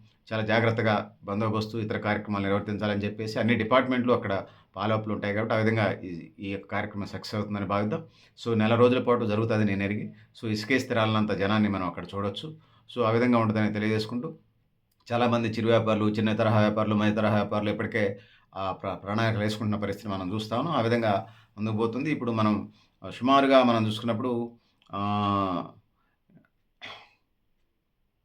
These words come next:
నాలుగు నెలలు సుమారుగా ఉన్న పరిస్థితి మనకు కనపడతా ఉంది. So ఈ నాలుగు నెలల్లో, ఆ, దానికి సంబంధించిన ఏర్పాట్లు అవన్నీ కంప్లీట్ అవుతాయని భావిద్దాం. So భవిష్యత్తులో ఇది టూరిస్ట్ ప్లేస్గా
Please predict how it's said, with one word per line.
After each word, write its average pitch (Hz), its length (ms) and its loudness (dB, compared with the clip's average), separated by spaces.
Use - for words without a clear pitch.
నాలుగు 117 260 2
నెలలు 123 320 4
సుమారుగా 117 400 4
ఉన్న 107 120 4
పరిస్థితి 107 340 -2
మనకు 117 120 -2
కనపడతా 85 400 -6
ఉంది. 71 240 -14
So 120 200 2
ఈ 113 120 0
నాలుగు 120 300 6
నెలల్లో, 120 600 4
ఆ, 98 100 -2
దానికి 101 260 -4
సంబంధించిన 107 400 -2
ఏర్పాట్లు 98 420 0
అవన్నీ 98 200 -2
కంప్లీట్ 92 340 -8
అవుతాయని 92 280 -4
భావిద్దాం. 98 360 -2
So 131 100 -2
భవిష్యత్తులో 120 440 2
ఇది 120 120 2
టూరిస్ట్ 117 500 -4
ప్లేస్గా 110 420 -2